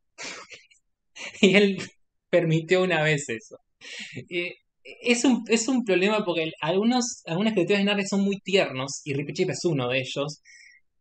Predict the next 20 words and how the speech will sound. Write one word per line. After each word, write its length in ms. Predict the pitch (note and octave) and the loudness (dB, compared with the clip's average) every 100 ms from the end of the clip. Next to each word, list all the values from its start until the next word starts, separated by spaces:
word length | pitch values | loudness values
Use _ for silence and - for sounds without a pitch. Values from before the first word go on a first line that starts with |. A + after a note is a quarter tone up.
| - | -8
y 160 | C#3+ | -6
pudo 340 | F3+ G#3+ G#3+ G#3 | 2 4 4 2
ca-, 120 | D3+ | -2
acariciarlo 460 | D3+ D3+ - F3+ | 0 -2 -2 0
a 40 | F3 | 2
Lucy 240 | F3 F#3 | 0 0
y 20 | D#3+ | -2
después 200 | D#3 D#3+ | -2 -6
se 100 | D#3 - | -8 -4
fue. 200 | D#3+ - _ _ _ _ _ _ _ - | -2 -2 _ _ _ _ _ _ _ 0
Pudo 240 | F3+ F#3+ | 4 4
seguir 480 | - D#3+ E3 F3 - - | 2 0 2 0 0 -8
hasta 280 | C#3+ C3 D3 | -10 -4 -2
el, 260 | C#3 C3+ C#3 | 0 -2 -2
hasta 280 | C3+ C3 C#3 | -4 -4 -6
el 80 | B2+ | -4
país 200 | C3+ D3+ | -4 -2
de, 320 | D3 B2+ B2 C3 | 0 -2 -2 0
de 140 | C3+ | 0
Aslan. 400 | C3 B2+ B2 B2 | 2 0 -4 -4